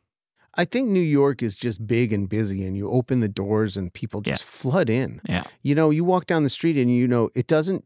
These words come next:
Speaker 1: take a lot to get noticed in New York because there's so many people to do the noticing.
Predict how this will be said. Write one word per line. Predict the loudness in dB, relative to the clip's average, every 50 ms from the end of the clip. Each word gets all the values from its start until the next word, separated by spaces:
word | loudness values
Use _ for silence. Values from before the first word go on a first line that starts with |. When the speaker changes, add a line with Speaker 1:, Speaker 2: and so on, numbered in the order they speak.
| _ -6
Speaker 1:
take | 0 2 2 2 0 0
a | 0 2
lot | 2 2 2 2 2 2 0 -2 -6
to | -4 -4
get | -2 0 0 0 0 -2 0
noticed | 0 2 4 4 2 2 0 -2 -4 -2 -2
in | 0 0
New | 2
York | 2 2 2 0 0 -4
because | -8 -8 -6 -6 -6
there's | -4 -4 -6 -4
so | -2 0 2 2
many | 2 2 0 0
people | -2 -2 -4 -2 -2 -6
to | -4 -4 -4
do | -2 -2 -2
the | 0 0 -2
noticing. | -2 0 -2 -4 -4 -6 -8 -10 -10 -12 -16